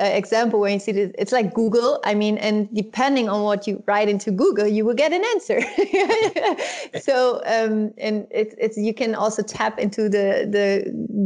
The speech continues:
Google versum, <laughs> sort of. And, uh, what would you say were good questions you ask yourself in your life? And what are good questions in general you can ask to, to tap into your own potential or into the pro-, positive perspective?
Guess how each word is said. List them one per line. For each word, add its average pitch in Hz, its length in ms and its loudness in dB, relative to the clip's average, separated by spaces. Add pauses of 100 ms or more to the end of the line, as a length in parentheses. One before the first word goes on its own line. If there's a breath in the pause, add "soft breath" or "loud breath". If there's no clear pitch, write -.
(120)
Google 214 440 2
versum, 202 640 2
<laughs> - 0 -
sort - 540 0
of. - 320 0 (420 loud breath)
And, 226 280 2
uh, 214 260 2
what 226 220 2
would 262 120 4
you 247 180 2
say 226 380 2
were 214 200 4
good 254 360 0
questions 233 560 0
you 226 340 4
ask - 380 -2
yourself 196 480 -2
in 196 160 0
your 196 180 2
life? 190 440 0 (100)
And 202 180 0
what 202 140 2
are 202 160 0 (200)
good 233 180 2
questions 196 600 -2
in 196 160 0
general 196 720 0 (340 loud breath)
you 220 140 2
can 202 340 0
ask 202 520 -2
to, 196 300 0
to - 200 -4
tap 196 300 -2
into 190 240 0
your 185 200 0
own 185 160 0
potential 185 840 0
or 175 140 0
into 185 500 -2 (160 loud breath)
the - 80 0
pro-, - 260 -6
positive 202 460 0
perspective? - 520 -6